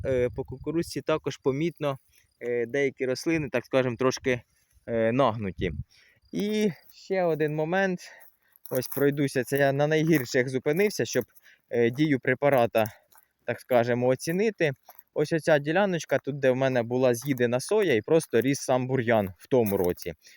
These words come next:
То, відповідно, в цьому році ж насіннячка багатькувато. І тут можна поглянути на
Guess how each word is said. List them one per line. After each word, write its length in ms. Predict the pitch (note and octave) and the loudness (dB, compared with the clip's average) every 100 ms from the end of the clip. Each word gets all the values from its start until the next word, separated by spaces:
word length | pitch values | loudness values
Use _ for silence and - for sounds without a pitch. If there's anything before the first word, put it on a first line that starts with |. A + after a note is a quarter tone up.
| _ | _
То, 80 | C#3 | -2
відповідно, 500 | C#3+ - E3 D#3 C#3 | -2 -2 -2 0 -2
в 40 | |
цьому 300 | B2 D3 C3+ | 0 0 2
році 300 | B2+ A#2+ - | 2 2 0
ж 120 | G#2 - | -6 -4
насіннячка 600 | B2+ - A#2 G#2 - A#2 | -4 -2 -2 -2 -2 -2
багатькувато. 840 | A2+ D3+ F3 - G3+ A3+ A3+ F#3 - - - _ - | 0 -2 -2 -4 0 0 0 -2 -4 -12 -20 _ -6
І 160 | D3+ | -4
тут 160 | D3+ G3 | 0 0
можна 280 | D3+ C#3+ C3+ | 2 0 -2
поглянути 720 | - C#3 D3 E3 D#3 - C3+ | -4 -2 0 0 -2 -4 -2
на 340 | B2+ C3+ D3 | 0 -2 -2